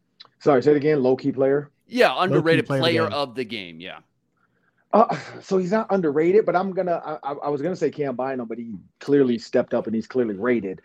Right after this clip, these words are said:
Speaker 2: Yeah.
Speaker 1: Um, a-, as far as underrated, I'm gonna go with a Caleb Evans. Like, you, you, a Caleb Evans did a great job out there. You saw him come up and support and run support a bunch.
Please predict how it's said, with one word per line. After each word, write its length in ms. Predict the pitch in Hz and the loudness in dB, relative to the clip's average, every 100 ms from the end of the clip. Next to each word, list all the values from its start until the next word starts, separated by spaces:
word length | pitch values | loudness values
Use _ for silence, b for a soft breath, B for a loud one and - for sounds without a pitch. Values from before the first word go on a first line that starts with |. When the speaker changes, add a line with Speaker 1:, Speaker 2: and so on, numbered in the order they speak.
| - | -10
Speaker 2:
Yeah. 180 | 120 - | -6 2
Speaker 1:
Um, 500 | 139 135 123 113 104 _ _ _ _ | 6 6 6 2 -8 _ _ _ _
a-, 180 | 156 165 | 2 2
as 100 | 156 | 2
far 140 | 233 226 | 2 0
as 100 | 135 | 2
underrated, 480 | 190 190 165 196 208 | 0 2 2 2 0
I'm 120 | 160 | -2
gonna 120 | 262 302 | -4 -2
go 100 | 262 | 2
with 160 | 233 | 2
a 40 | 196 | 2
Caleb 300 | 208 196 143 | 0 0 0
Evans. 420 | 214 143 85 - | -2 -4 -12 -6
Like, 240 | 139 139 | -4 -4
you, 220 | 139 170 190 | -8 -12 -8
you, 120 | 151 | -6
a 60 | 143 | -4
Caleb 320 | 170 196 147 | 2 2 2
Evans 260 | 165 185 151 | 0 -2 -4
did 120 | 143 | -6
a 60 | |
great 320 | 120 131 151 135 | -4 -4 -4 -2
job 300 | 147 147 147 | 0 0 0
out 160 | 151 | 0
there. 100 | 156 | -2
You 80 | 139 | -4
saw 200 | 139 151 | -2 -2
him 120 | 131 | -2
come 180 | 101 135 | -8 -8
up 120 | 139 | -8
and 100 | 135 | -10
support 320 | - 135 139 | -10 -6 -4
and 100 | 120 | -4
run 180 | 113 139 | -4 -4
support 440 | 135 135 147 139 127 | -4 -2 2 2 0
a 60 | |
bunch. 460 | 104 117 135 175 | -4 -2 -2 -4